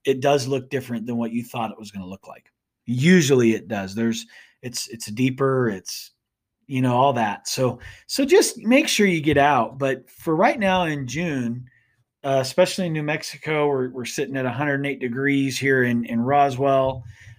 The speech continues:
Um, it's warm even in the mountains. So why not spend some time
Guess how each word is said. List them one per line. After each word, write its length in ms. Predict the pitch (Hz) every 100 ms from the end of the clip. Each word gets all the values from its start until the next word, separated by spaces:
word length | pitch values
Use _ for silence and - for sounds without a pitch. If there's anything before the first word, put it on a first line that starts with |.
| -
Um, 360 | 135 131 120 123
it's 340 | 143 135 -
warm 380 | 120 135 139 135
even 220 | 139 135
in 100 | 127
the 80 | 123
mountains. 500 | 127 123 117 117 117
So 400 | - 123 120 110 _ _ _ _ - -
why 260 | 131 156
not 380 | 170 156 147 139 - _ _ -
spend 540 | - - - 156 170
some 240 | - 147
time 680 | 139 - 143 131 127 123 117